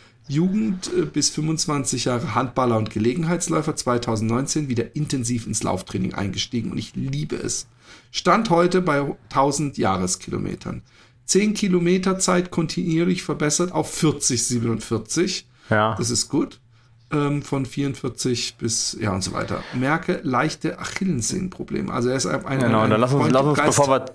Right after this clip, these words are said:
Speaker 2: Frage zwei machen, lass uns das kurz be-,
Speaker 1: <laughs> Genau, mach
Speaker 2: beantworten.
Speaker 1: du mal die Frage.
Speaker 2: Ähm,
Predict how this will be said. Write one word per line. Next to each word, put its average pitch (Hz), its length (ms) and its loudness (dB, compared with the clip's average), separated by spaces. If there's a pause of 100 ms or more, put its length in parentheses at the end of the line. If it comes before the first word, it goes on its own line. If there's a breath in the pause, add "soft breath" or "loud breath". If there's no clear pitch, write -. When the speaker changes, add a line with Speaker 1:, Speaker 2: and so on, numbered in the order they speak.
(100)
Speaker 2:
Frage 127 320 4
zwei 135 220 6
machen, 139 240 4
lass 127 160 4
uns 127 100 2
das 123 180 0
kurz - 220 0
be-, 110 320 4
Speaker 1:
<laughs> 104 40 -4
Genau, - 140 8
mach - 220 6
Speaker 2:
beantworten. - 80 -2
Speaker 1:
du - 60 4
mal 151 80 6
die 135 80 0
Frage. 120 240 4
Speaker 2:
Ähm, 117 320 2